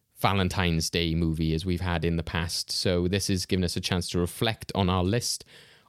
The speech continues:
of films that we've put in there. Maybe some of them we were a bit too heavy-handed. Maybe we put too many films in when we were kind of being broad about the topic, um,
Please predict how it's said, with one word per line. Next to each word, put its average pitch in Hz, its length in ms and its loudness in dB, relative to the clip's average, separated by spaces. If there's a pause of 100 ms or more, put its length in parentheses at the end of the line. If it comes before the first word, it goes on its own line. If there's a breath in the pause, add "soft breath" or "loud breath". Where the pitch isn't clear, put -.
of 120 160 2
films 131 320 0
that 123 60 0
we've 123 140 0
put 135 140 0
in 131 160 0
there. 131 220 0
Maybe 92 300 0
some 110 200 0
of 110 60 2
them 113 160 2
we 104 120 2
were 101 160 2
a 98 60 0
bit - 240 -4
too 110 440 0
heavy-handed. 113 600 0
Maybe 90 180 2
we 92 80 2
put - 220 -4
too 120 140 2
many 113 180 2
films 120 400 0
in 120 160 2
when 98 180 2
we 95 140 2
were 92 120 0 (120)
kind 107 180 0
of 101 60 0
being 101 180 2
broad 104 380 2
about 101 220 0
the - 40 -4
topic, 117 540 0 (580 loud breath)
um, 107 440 4